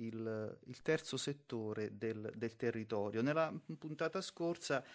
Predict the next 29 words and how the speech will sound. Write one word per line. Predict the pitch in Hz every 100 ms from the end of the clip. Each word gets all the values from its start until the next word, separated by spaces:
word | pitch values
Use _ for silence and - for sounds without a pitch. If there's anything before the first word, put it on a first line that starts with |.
| - -
abbiamo | 135 135 147
avuto | 165 151
ospite | 151 151 - 139 127
il | 123 123
segretario | 123 - 123 123 196 180 120
della | 110 110
Fondazione | 113 113 117 - 127 120
Cassa | 120 120 123
di |
Risparmio | 117 117 - 127 123
di | 120
Ascoli | 123 120 135 123
Piceno, | 147 143 190 139 117 87
mm, | 117
dottor | 113 117 - 120
Fabrizio | - 120 127 123 131 117 127 123
Zappasodi, | 117 127 - 165 - 165 208 185 117 - - - _
che | 135
ci | - 139
ha |
illustrato | 131 123 123 - 131 185 123
in |
maniera | 113 127 135 117
molto | 120 - 120
chiara | 117 147 151 131 120
e |
molto, | 113 123 - - 120 117 - - - - -
eh, | 107
puntuale, | 143 160 170 170 139 127 151 143 117